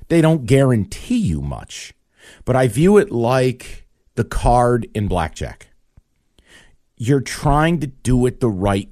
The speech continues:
way. And instead of it just being math, the things I'm giving you here are what we call check marks or red flags or whatever you want to call it.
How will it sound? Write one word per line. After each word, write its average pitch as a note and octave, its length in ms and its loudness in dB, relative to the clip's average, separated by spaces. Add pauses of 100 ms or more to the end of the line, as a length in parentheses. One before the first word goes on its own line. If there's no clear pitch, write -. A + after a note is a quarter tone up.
way. D#2+ 540 -4 (1080)
And C3 120 4
instead D#3 320 0
of F3+ 80 2
it F3 80 -4
just F3 220 -2
being C3 340 2
math, G2+ 480 -2
the F#2+ 100 -4
things C#3+ 340 -2
I'm C3 140 2
giving A#2+ 240 0
you A2+ 80 2
here A2 260 0
are G2+ 140 2
what G2 180 -2
we F#2 120 -4
call F#2 300 -2
check - 340 -4
marks G#2 400 -2
or C#2+ 120 -6
red G2 300 -2
flags G2 560 -4
or A2 60 -6
whatever D#3+ 180 -4
you F#3 60 0
want F3 100 0
to D3+ 80 -4
call C#2+ 220 -2
it. - 80 -16